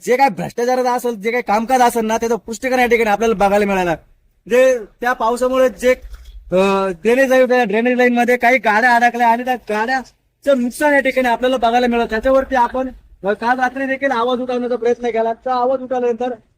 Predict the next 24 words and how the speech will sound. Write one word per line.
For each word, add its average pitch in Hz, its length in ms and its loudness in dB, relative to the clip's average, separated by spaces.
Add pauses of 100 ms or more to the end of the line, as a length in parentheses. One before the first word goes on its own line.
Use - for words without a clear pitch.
(100)
काही 247 180 -6
तासामध्येच 285 640 -2
प्रशासन 254 460 -6
जे 247 80 -2
आहे 233 200 0
ते 254 100 0 (100)
खळबळून 220 320 2
या 226 60 0
ठिकाणी 226 260 -4
जागा 214 240 0
झाला 208 200 2
असल्याचं 208 320 -4
बघायला 202 260 0
मिळत 208 220 0
आहे 202 120 2 (400)
आणि 220 260 -2
त्या 254 280 2 (680)
सगळ्या 262 320 2
गोष्टीची 220 500 -2
दखल 247 280 0
घेत 254 140 4
प्रशासनाने 247 680 0
या 233 140 4
ठिकाणी, 240 460 0